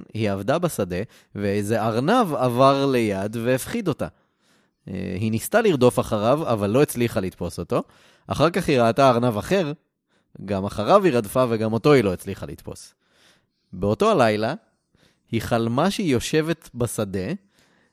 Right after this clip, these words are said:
עם שני הארנבים עליה. אה, היא התעוררה עם בחילה רצינית, וסיפרה שבמשך שלושת החודשים שלאחר מכן,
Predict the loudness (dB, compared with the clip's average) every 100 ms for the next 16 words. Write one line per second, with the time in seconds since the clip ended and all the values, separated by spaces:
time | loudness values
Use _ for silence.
0 | _ _ -6 -4 -4 0 2 4 2 0
1 | 0 0 0 0 2 2 0 -8 _ _
2 | _ _ _ _ _ _ -8 -6 -4 -2
3 | -2 0 -2 0 0 0 0 -4 -4 -2
4 | 2 2 2 -2 -4 -2 -4 -8 -14 -20
5 | _ _ _ _ -8 -6 -4 -4 0 0
6 | 2 2 0 -2 -4 -2 -2 -2 -2 -2
7 | -2 -4 -4 -2 -2 0 -2 -2 -4 -6